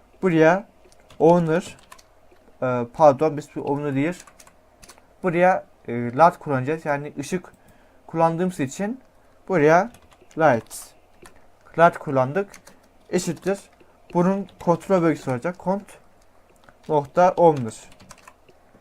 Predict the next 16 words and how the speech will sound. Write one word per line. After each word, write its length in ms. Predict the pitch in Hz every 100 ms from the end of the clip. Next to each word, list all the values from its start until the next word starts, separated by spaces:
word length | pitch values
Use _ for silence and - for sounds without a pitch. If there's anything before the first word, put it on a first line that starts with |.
| _ _ _ _ _ _ _ _ _ _ _ _ - - _ - - -
Ve 40 |
şimdi 260 | 160 226 196
ise 400 | 185 - 196 214 _ _ _ _ _ _ _ _ _ _ _ _ _
şuradaki 720 | - 214 190 180 - 151 151 - _ _ _ _ _ _ _ -
yani 160 | 143
şu 180 | 139 180
mouse 400 | 160 156 175 -
kısmına 540 | - 160 147 123 131 170 _ _ _ _ -
kullanacağımız 540 | 175 175 165 165 160 -
patlama 520 | 175 160 165 170 185
vereceğimiz 720 | 127 123 120 143 143 165 165
kısma 460 | - - - 160 240 _ _ _ _ _ _ - -
yazdığımız 540 | 147 170 180 180 190 -
ismi 500 | 185 180 170 175 190 - _ _ _ 160
buraya 280 | 160 190 -
yazıyoruz. 600 | 160 156 131 101 -